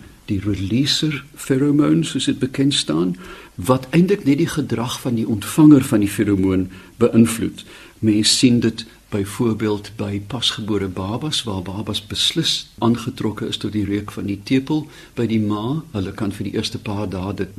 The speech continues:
duidelik net met die neus opspoor. Met ander woorde, dit is 'n soort van 'n eenrigting feromoon en ook by baie ander diere om kleintjies te laat suip. Dan is daar seinferomone, korttermyn feromone, soos lordosis,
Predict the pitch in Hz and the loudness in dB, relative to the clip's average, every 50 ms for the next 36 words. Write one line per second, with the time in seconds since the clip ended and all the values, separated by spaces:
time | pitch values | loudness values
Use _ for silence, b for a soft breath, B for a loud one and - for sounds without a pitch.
0 | 101 82 82 - 104 98 101 101 113 113 110 - 98 101 107 104 - 107 87 98 | -16 -16 -10 -6 -4 -2 -2 -2 -2 -4 -4 -4 -4 -4 -2 -2 -2 -2 -2 -2
1 | 95 95 107 123 131 - - - - - - - - 131 127 127 127 127 B B | -2 -2 -2 -2 -2 -2 -4 -6 -8 -8 -10 -6 -2 0 0 0 0 -2 B B
2 | B B B B B - 117 - - 117 117 107 113 113 95 104 92 104 110 - | B B B B B -2 0 0 2 0 2 2 2 2 0 0 -2 -2 -2 -2
3 | - 123 113 - - 98 95 104 - 160 170 170 156 139 147 147 135 - - 139 | -2 -2 -4 -4 -4 -4 -2 2 6 8 8 8 8 6 6 2 0 0 0 0
4 | 131 - - 143 135 131 135 127 123 123 123 127 131 127 B B B B B B | 0 0 0 0 4 4 4 4 4 2 2 2 2 0 B B B B B B
5 | B B B - 113 107 110 110 123 113 110 - 107 101 87 98 98 101 101 - | B B B 4 4 4 4 4 2 0 0 0 -2 -2 0 0 0 0 0 0
6 | 98 95 98 90 85 98 92 95 95 90 92 92 90 - - 87 85 - - 87 | 0 -2 -2 -2 -2 -2 -2 -2 -2 -2 -2 -4 -4 -4 -4 -4 -4 -4 -6 -6
7 | - - - B B B B - - 90 85 80 78 - - - - - 156 95 | -6 -6 -6 B B B B -8 -6 -6 -6 -8 -6 -4 -2 0 2 2 0 0
8 | - - - B B B B B B B B B B B B B - 110 120 170 | -2 -8 -14 B B B B B B B B B B B B B -2 2 4 4
9 | 214 202 - - 160 160 160 160 156 - - - - - - - - 135 160 170 | 4 4 4 4 6 6 6 4 2 -2 -6 -6 -2 -2 0 0 4 6 6 8
10 | 170 170 170 - - 156 147 156 160 151 135 147 151 151 156 165 175 170 - - | 8 6 6 4 4 4 6 6 6 6 8 8 8 8 8 6 4 2 0 2
11 | - 151 147 139 - - 156 143 147 135 131 135 139 147 147 143 B B B B | 4 4 4 4 0 -2 2 2 4 4 4 4 4 2 0 -2 B B B B
12 | B B - - - 131 131 120 117 117 120 123 131 147 - - - 139 117 - | B B -10 -6 -2 0 0 2 2 2 2 0 0 -2 -2 -2 -2 -2 -2 -4
13 | - 104 107 104 101 87 82 - 117 110 123 139 - - 180 170 - - - B | -4 -4 -4 -4 -4 -6 -6 -4 -2 -2 -2 0 -2 -2 -2 -2 -2 -2 -4 B